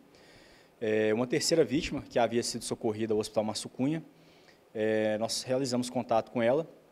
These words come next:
e nós acreditamos que seria essa vítima o, o verdadeiro alvo ali, é, desse crime, né? Em conversa com ela, ela disse que viu a pessoa chegando no local, né, que não conhecia essa pessoa, e ela começou a efetuar os disparos, né?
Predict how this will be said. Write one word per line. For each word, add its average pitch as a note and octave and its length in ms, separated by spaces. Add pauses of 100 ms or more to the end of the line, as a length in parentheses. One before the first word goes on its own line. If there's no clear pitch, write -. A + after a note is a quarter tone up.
(500)
e C3 100
nós C3+ 160
acreditamos D3+ 500
que - 80
seria D3+ 240
essa F#3+ 280
vítima D#3+ 440 (460)
o, C3 240
o A#2 40
verdadeiro C3+ 520
alvo B2+ 300
ali, A#2+ 280 (400)
é, G#2+ 600
desse A#2 260
crime, F2+ 380 (160)
né? G#2+ 240
Em C3+ 100
conversa C3+ 460
com B2 160
ela, F#2+ 260 (540)
ela A#2+ 180
disse E3+ 360
que C#3 100
viu C3+ 180
a D3+ 60
pessoa A2 680 (380)
chegando B2 440
no C3 80
local, A#2+ 520 (320)
né, A2+ 220
que G#2 440
não A2+ 160
conhecia C3 360
essa - 140
pessoa, A#2+ 460 (520)
e A#2 80
ela A#2 160
começou B2+ 320
a - 40
efetuar C3 300
os B2 60
disparos, F#2+ 480
né? G#2 120